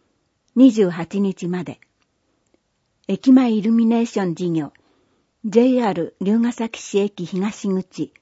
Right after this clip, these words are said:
西口。関東鉄道龍ヶ崎駅。新型コロナウイルス感染症の感染拡大状況によっては、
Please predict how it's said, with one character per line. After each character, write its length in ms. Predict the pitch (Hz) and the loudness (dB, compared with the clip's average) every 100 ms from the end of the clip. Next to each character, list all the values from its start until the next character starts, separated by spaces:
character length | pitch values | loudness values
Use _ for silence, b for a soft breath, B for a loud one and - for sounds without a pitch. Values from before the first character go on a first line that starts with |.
| - | -8
西 320 | 180 165 196 | -6 -4 -2
口。 320 | 175 165 - - _ _ _ _ _ _ _ - | -2 -4 -10 -20 _ _ _ _ _ _ _ -8
関 240 | 226 254 | 0 0
東 240 | 247 254 240 | 2 -2 0
鉄 300 | 247 220 175 | -2 -2 -4
道 160 | 165 | -4
龍 220 | 160 185 196 | -4 -4 -2
ヶ 120 | 208 | -4
崎 360 | - 196 - | -8 -10 -6
駅。 340 | 151 196 - - _ _ _ _ _ _ _ _ _ _ _ _ _ | -6 -8 -16 -20 _ _ _ _ _ _ _ _ _ _ _ _ _
新 240 | - 262 | 4 6
型 240 | 277 269 262 | 6 0 -4
コ 140 | 254 | -2
ロ 120 | 247 | 0
ナ 140 | 240 240 | 0 2
ウ 120 | 240 | 0
イ 40 | |
ル 80 | 240 | 0
ス 140 | - | -4
感 240 | - 220 233 | -6 -6 -4
染 220 | 220 214 | -4 -4
症 200 | - 202 | -4 -4
の 140 | 175 | -4
感 280 | 175 196 202 | -6 -10 -10
染 180 | 208 202 | -8 -8
拡 300 | 196 196 208 | -8 -10 -8
大 180 | 202 196 | -6 -6
状 180 | 196 202 | -4 -6
況 220 | - 170 | -4 -4
に 100 | 160 | -4
よ 100 | 165 | -6
っ 20 | |
て 240 | 165 - 156 | -8 -10 -8
は、 180 | 147 | -8